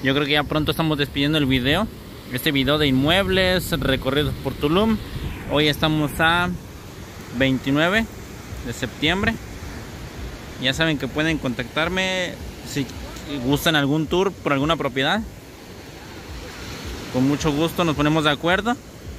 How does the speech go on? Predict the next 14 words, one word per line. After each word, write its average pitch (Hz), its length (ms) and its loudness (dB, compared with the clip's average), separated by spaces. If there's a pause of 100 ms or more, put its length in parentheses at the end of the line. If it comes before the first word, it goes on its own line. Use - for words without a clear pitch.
(220)
Así 135 240 0
como 139 560 2 (340)
hicimos 151 360 2
ahorita 147 300 2
con 139 140 0
nuestros 127 300 0
suscriptores. 139 680 0 (640)
Igual 123 300 4
así 139 180 0
con 147 140 0
alguien 147 220 2
que 131 100 -2
necesite 123 480 -2
ayuda. 151 400 0